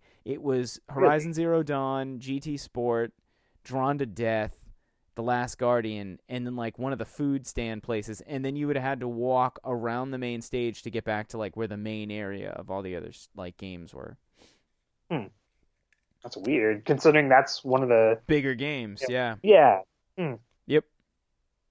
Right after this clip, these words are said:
Speaker 1: Yeah, it's
Speaker 2: Whatever,
Speaker 1: like,
Speaker 2: Sony.
Speaker 1: I mean, it's, it's one of those things where, like, I feel like because it's Sony's, like, I didn't feel like I ever had to wait at all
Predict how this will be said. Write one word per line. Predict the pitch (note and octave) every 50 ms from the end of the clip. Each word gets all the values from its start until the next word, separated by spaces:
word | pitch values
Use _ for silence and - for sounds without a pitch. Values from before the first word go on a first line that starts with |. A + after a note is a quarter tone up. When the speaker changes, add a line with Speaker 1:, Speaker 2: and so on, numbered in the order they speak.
| _ _ _ _ _ _ _ _ _ _ _ _ _ _ _ _ _ - - _ _ _
Speaker 1:
Yeah, | - - F3+ F3 D#3+
it's | G#3 F3
Speaker 2:
Whatever, | F3
Speaker 1:
like, | F3 F3
Speaker 2:
Sony. | F3 E3 E3 F3 - _ _ _ _ -
Speaker 1:
I | E3+ F3+
mean, | F#3+ G3+ G#3
it's, | G3+ G3+ G3 - -
it's | A3+ A3 G3+ -
one | A#3 C4+ C4+
of | B3
those | A3 F#3+
things | - G#3+ G#3 F3
where, | E3+ E3+
like, | D#3+ D3+ -
I | C#3+ C#3+
feel | C#3+ - - E3 E3 D#3+
like | D#3+ D#3 D3+ D3 -
because | C#3 B2 - - C#3 C3 A#2+
it's | B2 - - - -
Sony's, | - B2+ B2 B2+ B2+ B2 A#2+ A#2 A2 - - _ _ _ _ _ _ -
like, | - D#3 D#3+ - -
I | - D#3+ E3 F3
didn't | F3+ G3+ G3 G3 F3+
feel | - - F3 E3 D#3 D3+
like | C#3+ C#3+ C3 B2+
I | B2+ B2 B2
ever | A#2+ B2 B2 B2+ A#2+
had | A#2+ A#2+ A#2 A2 F#2
to | A#2 A2
wait | G2 G#2+ A2+ A2 G#2+ - _ -
at | A#2+ A2+ - _ _
all | - A#2 A#2 A#2 A2+ A2 A2 A2 G2+ G2 F#2+ _